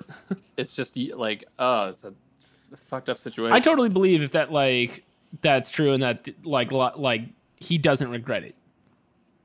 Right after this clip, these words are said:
Speaker 2: Right.
Speaker 1: He's like,
Speaker 2: Yeah.
Speaker 1: "Well, what the fuck else was I gonna do?" Like,
Speaker 2: Right.
Speaker 1: but some of the family members refused to believe their allegations.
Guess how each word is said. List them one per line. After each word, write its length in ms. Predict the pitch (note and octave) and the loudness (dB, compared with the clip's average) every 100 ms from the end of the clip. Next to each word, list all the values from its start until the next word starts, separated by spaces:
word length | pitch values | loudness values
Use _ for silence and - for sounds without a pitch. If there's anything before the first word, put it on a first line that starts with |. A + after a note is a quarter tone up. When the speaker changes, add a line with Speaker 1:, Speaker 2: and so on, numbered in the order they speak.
| G#3 | 0
Speaker 2:
Right. 240 | F3 - | 2 2
Speaker 1:
He's 180 | B2+ B2+ | -2 0
like, 220 | A#2+ A2 | 0 2
Speaker 2:
Yeah. 60 | C3+ | 2
Speaker 1:
"Well, 100 | C3+ | 2
what 120 | C3 | 2
the 80 | C3+ | 0
fuck 220 | D#3 C3+ | 0 2
else 220 | D3+ C3+ | 2 0
was 140 | A#2+ A#2 | -2 -2
I 80 | A2 | -2
gonna 160 | G#2+ | -4
do?" 180 | A2 G#2+ | -6 -8
Like, 460 | G#2+ A2+ A2+ - - _ _ _ - | -6 -6 -6 -12 -20 _ _ _ -2
Speaker 2:
Right. 320 | G#2+ F#2+ - _ _ _ _ _ _ _ _ _ _ _ _ _ _ - | -2 -2 -6 _ _ _ _ _ _ _ _ _ _ _ _ _ _ -10
Speaker 1:
but 140 | A#2 | -10
some 220 | - D#3+ | -2 0
of 80 | F3 | 0
the 100 | F3 | -2
family 440 | - E3+ E3+ E3+ E3 | -2 -2 0 0 0
members 500 | D#3 C3 B2 A#2+ B2 | -2 -2 -2 -2 -6
refused 320 | - B2+ - | -6 -6 -6
to 60 | |
believe 280 | C#3+ B2+ A2 | -8 -4 -4
their 120 | A2 | -4
allegations. 760 | G2 F#2+ A#2 D3 D3+ - - | -6 -8 -2 0 0 -4 -16